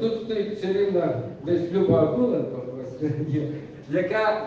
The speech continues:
е, веде цю реформу, і я теж буду коротко, можливо, Люба задасть питання, або від себе ще додасть. Е, це ключова реформа. Ми всі знаємо, що ми всі ра-, ратифікували угоду про асоціацію,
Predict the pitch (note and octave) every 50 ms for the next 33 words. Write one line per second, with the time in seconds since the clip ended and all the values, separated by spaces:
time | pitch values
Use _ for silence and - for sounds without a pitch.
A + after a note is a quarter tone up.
0 | - - D#3 D#3 D#3 - - - - - A3+ A3+ - - F#3 F#3+ F#3 F3+ F3 -
1 | A3+ A#3+ A#3 - - - - - - - - F#3 F3+ F#3 F3+ F3 F3+ - - -
2 | - - - F#3+ F#3+ F#3+ G3 A#3 A3+ - - - - F#3 F#3 F#3 F3 - A3 A#3
3 | A3+ - - - - D#3 D#3+ - E3 F3+ F#3+ F3+ F3 E3+ F3 F3+ F3 D#3 D3+ D3+
4 | D3+ C#3+ - D3+ C#3+ D#3+ D#3+ E3 E3+ E3 E3+ - - - - G3+ G3+ F3 D#3+ D#3
5 | C3+ C#3+ C#3 D3+ D3+ - A#3+ A#3+ G3 F3 - - D3+ C#3 C3+ C#3 - B2 - -
6 | - - - - - - - - - - - - D#3 D3+ D#3 D#3+ D#3 D#3+ D#3+ D#3
7 | - - - - - - - - - - - - G#3 A3+ A3+ G#3 - - - -
8 | G3 F#3+ A#3 B3 - - A3+ A3 A#3+ A#3 - - F#3 F#3+ G3+ G3 F#3+ F3 D#3+ D#3
9 | E3 F3+ A3+ B3 A#3+ A#3 A3 F#3+ F3+ G#3+ G3+ F#3 F#3 F#3+ F#3+ G3 F#3+ G#3 G3 -
10 | - - G3+ F#3+ E3+ - - - - E3+ E3+ E3+ F#3 F3+ F3+ F#3+ - F3 - -
11 | G3 F#3+ F#3+ F#3 E3+ E3 E3 D#3+ - - - - D3 D3+ - - D3 D3 D3+ D3+
12 | D#3+ E3 - E3+ D#3 - F3+ G3+ G#3+ A3 A3+ - F#3+ F#3+ F3